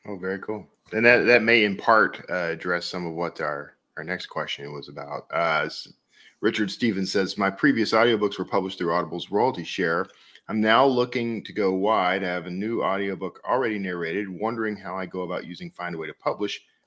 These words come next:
without, in all caps, without incurring the thirty percent surcharge that I was told I, as the author, would have to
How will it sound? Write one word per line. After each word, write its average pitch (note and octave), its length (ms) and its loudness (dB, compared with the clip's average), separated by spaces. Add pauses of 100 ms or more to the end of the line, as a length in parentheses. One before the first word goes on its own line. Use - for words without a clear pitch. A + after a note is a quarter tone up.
(140)
without, C#3+ 600 4 (140)
in F#2 160 -14
all A#2+ 200 -2
caps, - 420 -14 (360)
without A#2 440 2
incurring G#2+ 480 0
the G2 160 -4
thirty D#3+ 260 -2
percent - 380 -8
surcharge C3+ 580 -2
that F2 180 -6
I D3 40 -2
was C3 120 -4
told - 320 -10
I, G#2 220 -4
as F2+ 280 -8
the - 160 -14
author, G2 320 -8
would F2 120 -14
have F2 140 -12
to - 80 -20